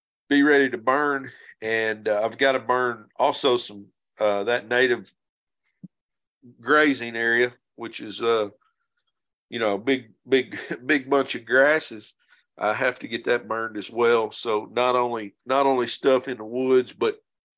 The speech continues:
stuff in the field as well. So I got a good little bit of burning to do, and I've got, uh, a little bit of stuff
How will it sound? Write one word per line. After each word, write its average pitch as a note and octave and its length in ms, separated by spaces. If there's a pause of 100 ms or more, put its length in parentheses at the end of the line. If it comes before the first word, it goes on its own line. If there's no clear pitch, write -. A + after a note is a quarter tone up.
(420)
stuff B2 380
in - 100
the G#2 80
field B2+ 400
as F#2+ 120
well. A2+ 440 (640)
So A#2 280
I A#2+ 60
got D3+ 160
a D#3 40
good D3+ 160
little D#3 140
bit D3+ 140
of C#3 80
burning C3 340
to A#2 80
do, B2 400 (360)
and A2+ 680 (100)
I've G#2 320
got, A#2+ 460
uh, A2+ 520 (120)
a A#2+ 40
little C#3+ 220
bit C#3 180
of B2 80
stuff B2+ 340